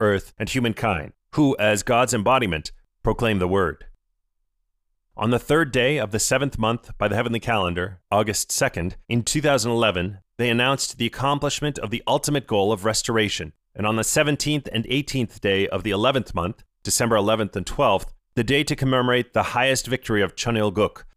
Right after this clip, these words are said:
they officially announced to the world the completion and conclusion of God's providence of restoration. If Jesus had gone to the Roman Senate and proclaimed, "I am the Messiah," he would not have been persecuted. The Romans could not have opposed him.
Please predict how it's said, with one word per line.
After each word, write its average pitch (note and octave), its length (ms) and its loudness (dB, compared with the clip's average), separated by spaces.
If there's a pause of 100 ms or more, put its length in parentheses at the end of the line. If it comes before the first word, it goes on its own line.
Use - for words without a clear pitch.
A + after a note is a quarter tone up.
(140)
they G#2+ 120 0
officially C#3+ 520 0
announced G#2 480 0 (120)
to D#3+ 180 2
the D3+ 80 4
world A#2+ 400 4 (160)
the - 80 -10
completion C#3 680 -2 (120)
and G#2 140 -4
conclusion G#2+ 720 -2
of E2+ 120 -12
God's G#2 260 2
providence F#2 480 0
of E2+ 60 -4
restoration. F2 680 -4 (1160)
If G#2+ 120 -4
Jesus C3 640 0
had G#2 220 -2
gone A2 260 2
to G#2+ 120 -4
the F#2+ 80 -2
Roman A2+ 340 2
Senate E2+ 480 -4
and G2+ 140 -2
proclaimed, G#2+ 560 0 (320)
"I A#2 100 4
am B2+ 160 2
the A#2 60 2
Messiah," G2 480 0 (440)
he G#2+ 140 -2
would A2 140 0
not A#2 180 4
have G#2+ 80 2
been G2+ 140 -2
persecuted. F2+ 560 -4 (500)
The A#2+ 100 0
Romans B2+ 440 2
could - 200 -6
not B2+ 200 2
have D3 100 0
opposed D3 420 0
him. F2+ 140 -10